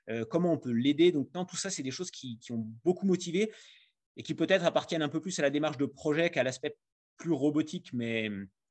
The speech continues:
pour le, pour le, le, le côté robot, clairement, le, l'aspect du robot, euh, le côté ludique, le fait d'utiliser le robot lui-même, les ordinateurs,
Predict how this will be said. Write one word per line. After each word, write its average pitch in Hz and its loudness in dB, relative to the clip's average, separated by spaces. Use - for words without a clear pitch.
pour 160 0
le, 147 6
pour 156 2
le, 139 6
le, 131 2
le 123 0
côté 143 -4
robot, 139 2
clairement, 147 0
le, 117 0
l'aspect 127 -2
du 131 -2
robot, 131 4
euh, 110 -2
le 135 2
côté 156 0
ludique, 147 0
le 135 -2
fait 170 -2
d'utiliser 147 0
le 131 2
robot 151 4
lui-même, 151 2
les 123 -2
ordinateurs, 143 0